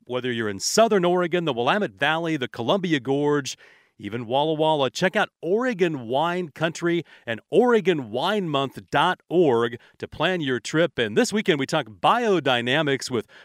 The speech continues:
Bill Steele at Cowhorn in Southern Oregon. And Bill, you know, Oregon has always been special and unique as a native here.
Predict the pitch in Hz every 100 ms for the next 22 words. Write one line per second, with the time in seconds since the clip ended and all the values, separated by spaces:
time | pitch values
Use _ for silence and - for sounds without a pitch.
0 | - 139 202 185 - 175 175 120 117 -
1 | 165 185 156 160 139 123 - 160 147 135
2 | 151 156 131 127 120 - - - 120 202
3 | 208 135 180 185 165 - 180 254 226 180
4 | 180 156 151 - - 165 196 208 202 160
5 | 117 147 151 147 147 - - 156 - 117
6 | 101 110 117 165 - 131 110 107 160 185
7 | 170 143 160 160